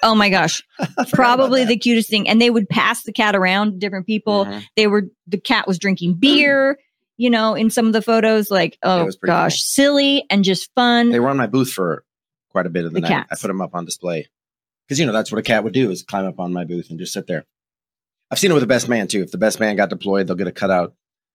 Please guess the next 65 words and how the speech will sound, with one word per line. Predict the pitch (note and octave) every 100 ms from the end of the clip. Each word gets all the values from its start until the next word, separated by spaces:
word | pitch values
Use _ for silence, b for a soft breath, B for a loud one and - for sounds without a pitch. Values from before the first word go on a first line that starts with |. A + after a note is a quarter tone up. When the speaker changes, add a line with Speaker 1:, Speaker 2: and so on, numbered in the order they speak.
| _
Speaker 2:
of | -
the | G2
best | A2+ G2+
Speaker 1:
Yes. | F#3+ F3+ F#2+ F#2+
Speaker 2:
man. | _ _ -
And | -
<laughs> |
he's | - D#3+ F3+ F#3
either | F3 D#3
sitting | - D#3 D#3+ D3
behind | C3+ C3 C3
the |
head | A#2 G#2
table | C3+ C3 C3 C3 B B -
or | C3
they're | C#3
dancing | B2 C3 C3+ C3+
with | C3 B2+ - _ _ _
the | A#2+
cutout | - C3+ C3+ B2
of, | A#2+
I | C3
mean, | C#3
it's | C#3 C3
a |
very | B2 D3 C3 A2+ F#2 E2+ _ _ _ _ _
silly, | - - C3 A#2 F#2
fun | A2+ G2+
thing | F2+ G2 E2+
that | D2+
you | E2+
can | F#2
have | E2+ D2
made. | D2+ C#2+ -
Speaker 1:
That | E4
is | G4 G#4 -
true. | F4 A3+ -
If | A#3+
you | C#4+
have | D#4+ G4
someone, | F#4+ E4 C4+ B3 A#3 -
like, | G3+ F#3+
maybe | G#3 G3+
overseas | D#3+ F3 F#3 - C4 A3
or | G3+
in |
the | F#3
military | G3 A#3 A3 A3+ G3+ G3+ G3 -
and | F#3 F#3
they're | F#3 F3+
very | A3 A3
special | - G3 F#3
to | F#3
you, | F3+ F3
they | D#3 E3+
would | E3+ G#3 F3+
be | F#3 F#3
maybe, | F3+ E3+ F3
like, | E3 E3+ -
your | E3+
maid | F3 F3
of | E3
honor, | E3+ E3+ E3
best | E3+ E3+ F3+
man. | E3 D#3+